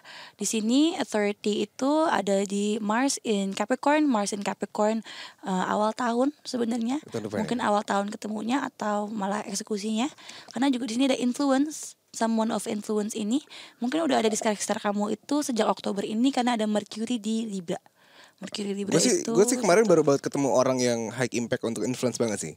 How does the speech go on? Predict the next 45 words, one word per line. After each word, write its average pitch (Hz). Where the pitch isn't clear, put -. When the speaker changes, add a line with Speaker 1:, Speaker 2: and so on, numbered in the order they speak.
Speaker 1:
Nah, 175
mungkin 233
itu 349
Speaker 2:
Iya, -
nanti 214
gue -
Speaker 1:
mungkin 330
Speaker 2:
cerita. 339
Speaker 1:
more 285
Speaker 2:
Eh, -
iya, 208
Speaker 1:
gitu 180
Speaker 2:
iya. 185
Speaker 1:
makanya. 180
Speaker 2:
Mungkin 151
gue 202
mau 196
ngasih 147
tahu 123
orangnya 120
nggak 107
sih? 127
Apakah 131
dia 131
orangnya 113
gitu 135
kan? 135
Gue 139
nggak 113
tahu 82
juga 110
sih. 90
Speaker 1:
Hmm. 214
Speaker 2:
Karena 196
gue 143
kemarin 123
baru 104
banget. 85
Speaker 1:
Tapi 440
kayak 523
kamu 269
gini 254
memang, 254
memang 214
lagi 196